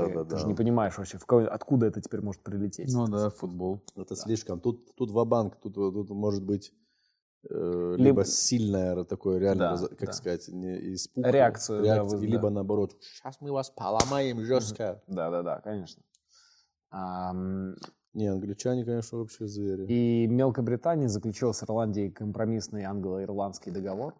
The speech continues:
Speaker 1: а, тысяча девятьсот двадцать первого года. И они сказали так: «Давайте мы вас признаём». Уже это был, ну, двадцать первый, тысяча девятьсот двадцать первый год, уже как бы на цивилизованные рельсы мир начинал вставать.
Speaker 3: Мгм.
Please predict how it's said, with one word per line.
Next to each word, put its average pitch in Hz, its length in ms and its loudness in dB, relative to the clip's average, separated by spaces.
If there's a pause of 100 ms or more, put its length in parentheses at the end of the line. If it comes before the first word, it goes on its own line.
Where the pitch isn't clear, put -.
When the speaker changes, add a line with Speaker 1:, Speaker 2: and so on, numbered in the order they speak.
(320)
Speaker 1:
а, - 340 -6
тысяча 104 300 -4
девятьсот 101 300 -4
двадцать 95 260 -4
первого 92 240 -2
года. 90 260 -4 (100)
И 120 120 2
они 123 200 2
сказали 104 360 -4
так: 78 260 -10
«Давайте 113 400 0
мы 101 180 -6
вас 95 200 -6
признаём». 101 680 -2
Уже 131 200 4
это 107 160 2
был, 101 260 -4
ну, 139 140 0
двадцать 113 340 2
первый, 104 280 2
тысяча - 280 0
девятьсот 104 340 0
двадцать 95 240 -2
первый 90 140 -8
год, 139 120 -2
уже 120 180 0
как 101 160 0
бы 98 120 0 (380)
на 120 140 0
цивилизованные 117 680 4
рельсы 135 360 -2
мир 101 360 -2 (200)
начинал 95 300 -16
вставать. - 340 -14
Speaker 3:
Мгм. 123 400 -8